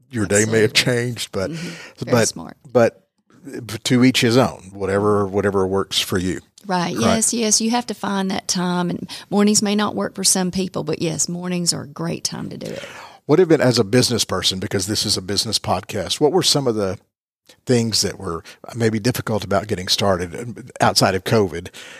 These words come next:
Speaker 1: You know, when you start a business for the first time and you're passionate about this and, "Okay, this is what I wanna do," but, "Oh, I've gotta pay rent and I've gotta pay people and I've gotta pay taxes." <laughs> And,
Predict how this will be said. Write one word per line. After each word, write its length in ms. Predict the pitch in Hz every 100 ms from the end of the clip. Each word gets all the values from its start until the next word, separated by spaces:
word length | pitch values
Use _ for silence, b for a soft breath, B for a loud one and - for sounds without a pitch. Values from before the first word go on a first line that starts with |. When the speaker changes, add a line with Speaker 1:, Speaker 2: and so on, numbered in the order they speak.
| B
Speaker 1:
You 60 | 113
know, 40 |
when 100 | 104
you 60 | 92
start 220 | - 123
a 40 |
business 320 | 98 120 110 -
for 100 | 104
the 80 | 101
first 280 | 107 95
time 380 | - 101 101 104
and 200 | 92 92 B B B B B B _ _ _ _
you're 260 | 127 107 104 -
passionate 420 | 131 151 143 104
about 300 | 92 101 -
this 340 | 98 107 -
and, 80 | 107
"Okay, 300 | 98 101 98
this 180 | 104 -
is 100 | 104
what 80 | 107
I 40 | 104
wanna 240 | 104 95
do," 260 | 110 143 117
but, 140 | 104
"Oh, 360 | 139 143 101 90
I've 180 | 107 -
gotta 180 | 117 110
pay 220 | 123 127
rent 360 | 139 170 - -
and 100 | 90
I've 160 | 98
gotta 260 | 127 117 113
pay 240 | 123 117
people 520 | 113 165 165 117 90 87
and 100 | 90
I've 160 | 104
gotta 240 | 127 117 110
pay 160 | 131
taxes." 840 | - 151 165 - 127 90 87 - -
<laughs> 40 |
And, 140 | 143